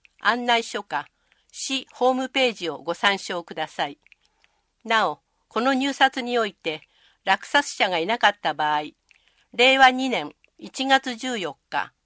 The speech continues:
火曜日まで先着順で随時受け付けます。詳しいことは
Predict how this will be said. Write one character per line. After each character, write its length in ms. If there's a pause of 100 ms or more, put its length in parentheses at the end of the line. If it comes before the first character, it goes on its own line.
火 180
曜 200
日 120
ま 160
で 200 (360)
先 260
着 300
順 260
で 280 (220)
随 280
時 220
受 260
け 40
付 160
け 60
ま 120
す。 280 (960)
詳 240
し 220
い 40
こ 120
と 160
は 220